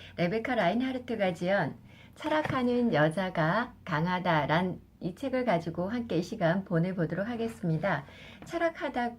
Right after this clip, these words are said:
철학하는 여자가 강하다란 이 책에는요, 어, 제가 쓴, 아직 발간되진 않았지만 제가 쓴 그 여성 자가-, 자기계발료와 크게 분야는 다르지 않은데요. 어,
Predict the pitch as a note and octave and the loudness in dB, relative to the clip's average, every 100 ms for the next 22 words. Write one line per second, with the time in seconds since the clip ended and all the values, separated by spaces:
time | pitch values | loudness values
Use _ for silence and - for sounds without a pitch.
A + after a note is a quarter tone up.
0 | - - - D#4+ D#4+ E4 C4 C4+ C4 D#3 | -12 -16 -2 2 2 2 0 2 6 6
1 | E3 G#3+ G#3 G#3 G3+ D#3+ E3+ E3 E3 D3 | 6 2 2 2 2 0 2 2 2 2
2 | C3+ D#3 D3+ - - C4+ A#3+ F#3+ E3+ F#3 | 2 2 2 0 -4 -4 -4 -2 0 0
3 | B3 D#3 - - - - - D3+ D3+ G3+ | 0 -2 -4 -16 -20 -20 -12 -8 -4 -4
4 | G3 A3+ A#3 A#3 A3+ A3+ A3 A3 A3 G#3+ | 0 0 0 -2 -2 -2 -2 -2 -2 -4
5 | A3 - - - - - G3 G3+ F#3 D#3+ | -6 -10 -18 -20 -14 -6 -4 -4 0 0
6 | F#3 G#3+ F#3+ G#3 F3 D#3 E3 - A3+ C#4+ | 2 0 -2 -2 0 0 -2 -4 -2 -2
7 | E4+ - G3 G#3 G#3+ G3+ F#3 D#3+ - D3+ | -2 -4 0 0 0 -6 -6 -4 -2 2
8 | D3+ F#3 B3 A#3+ G3 C#3+ - - E3 F#3+ | 4 2 0 -2 -2 -2 -4 -2 -2 0
9 | A#3 G#3 G3+ F#3 E3 D#3 D3+ D#3 - G3 | -2 -2 0 2 2 2 2 0 -6 -6
10 | E3+ F#3+ G3 G#3 G3+ F#3 D#3 F3 A3 D#3 | -6 -4 -4 -4 -4 -2 -2 -4 -4 -2
11 | D#3+ F3+ F3 F#3+ G3+ C#3+ - - - - | 0 0 -2 0 0 -2 -12 -20 -20 -20
12 | - - _ E3 D#3 D#3 | -20 -20 _ -6 -4 -4